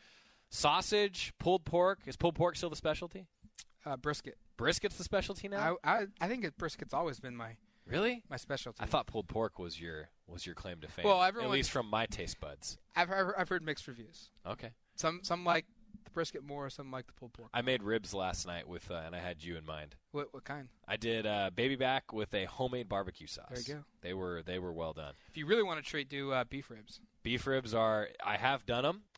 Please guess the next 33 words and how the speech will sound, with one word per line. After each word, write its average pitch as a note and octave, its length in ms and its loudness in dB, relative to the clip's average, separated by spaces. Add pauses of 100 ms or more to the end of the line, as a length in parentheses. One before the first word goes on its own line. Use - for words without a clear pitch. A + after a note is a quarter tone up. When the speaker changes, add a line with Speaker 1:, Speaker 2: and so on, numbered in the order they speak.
Speaker 1:
Um, G2+ 420 -4
I A2 100 2
did G#2+ 160 -6
not B2+ 260 0
bust A#2 220 0
out A#2 140 0
the - 60 -12
barbecue F2+ 520 -2
last D2+ 300 -6
night. C#2+ 260 -10
They F#2+ 160 -2
were, F2 280 -2
uh, D#2 240 -2 (120)
oven G2+ 260 -2
roasted. D2+ 420 -10 (720)
But E2 120 -8
they F2+ 80 -4
Speaker 2:
There's F2 80 -2
Speaker 1:
were D#3 60 -2
Speaker 2:
nothing F3 160 -2
Speaker 1:
still - 80 0
Speaker 2:
wrong G3 200 4
with - 140 -6
that. B2 180 -4
Speaker 1:
excellent. D2 400 -6
Speaker 2:
Hey, G3+ 140 2
there's D3+ 180 0
nothing G#3+ 240 0
different F#3+ 320 -2
than D3 320 -4 (480)
cooking E3+ 260 -2
it D3+ 220 4 (140)
at C#3+ 200 0